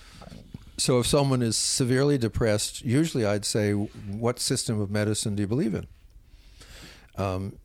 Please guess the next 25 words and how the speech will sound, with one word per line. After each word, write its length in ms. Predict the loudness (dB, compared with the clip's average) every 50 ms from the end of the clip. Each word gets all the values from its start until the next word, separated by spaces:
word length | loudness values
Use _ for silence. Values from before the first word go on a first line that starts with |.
| -8 -4
because 340 | -4 -2 0 0 0 0 0
I'm 220 | -2 -2 -4 -4
sure, 500 | -4 -4 -4 -2 0 0 2 2 4 2
and 100 | 2 2
I 60 | 2
don't 180 | 0 0 0 0
know 140 | 0 0 2
it 80 | 0
exactly, 560 | 0 -2 0 0 2 2 2 0 -2 -2 -2
but, 320 | 0 0 0 -2 -2 -2 -4
um, 300 | -4 -4 -4 -4 -4 0
there 160 | 0 0 2
are 100 | 2 0
depression 520 | 0 -2 -2 -2 -2 -2 0 -2 -4 -4
points 520 | -2 -2 -2 -2 -2 -4 -6 -6 -8 -8 -8 -10 -14 -20 -20 -20 -20 -20 -12 -6
on 160 | -2 -2 0 0
the 80 | 0
human 300 | 0 0 0 0 0 0
body 480 | 0 2 2 2 2 2 0 0 -2 -2
that 160 | 0 0 2
an 80 | 2 2
acupuncturist 800 | 0 0 -2 -2 -4 -4 -4 -4 -6 -6 -6 -6 -6 -6 -6 -6
knows. 320 | -8 -8 -8 -10 -14 -18 -18 -20 -20 -20 -20 -20 -20 -20 -20 -20 -20 -20 -20 -20 -20 -20 -20 -20 -20 -20 -20 -20 -20 -20 -20 -20 -12 -6
They're 120 | -4 -4
simply 560 | -2 -2 -2 -2 -2 -2 0 0 0 -2 -4